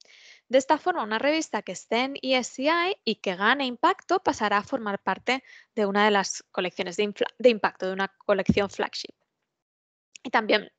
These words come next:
al revés, una revista que está en una, en una colección de impacto y pierde relevancia, pierde impacto, pasará a E S C I. También muy importante, cualquier revista que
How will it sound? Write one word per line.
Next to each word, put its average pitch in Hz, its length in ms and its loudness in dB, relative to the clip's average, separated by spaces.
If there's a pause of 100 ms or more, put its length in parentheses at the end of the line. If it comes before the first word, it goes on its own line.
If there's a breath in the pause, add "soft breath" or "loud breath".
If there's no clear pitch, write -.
(140)
al 196 120 -4
revés, 240 360 4 (340 loud breath)
una 208 200 -4
revista 220 440 -2
que 208 220 -4
está 214 320 -2
en 214 100 -4
una, 208 360 -4
en 208 100 -8
una 202 180 -6
colección 214 460 0
de 208 80 -4
impacto 202 540 0 (260 loud breath)
y 247 140 -2
pierde 214 560 4
relevancia, 247 800 0
pierde 196 300 -6
impacto, 330 640 -4 (240 loud breath)
pasará 233 580 0 (140)
a 240 360 0
E 202 120 -2
S - 140 -10
C - 100 -12
I. - 240 -14 (1900)
También 254 460 2
muy 247 140 -2
importante, 240 760 -2
cualquier 214 560 2
revista 240 460 -4
que 180 340 -8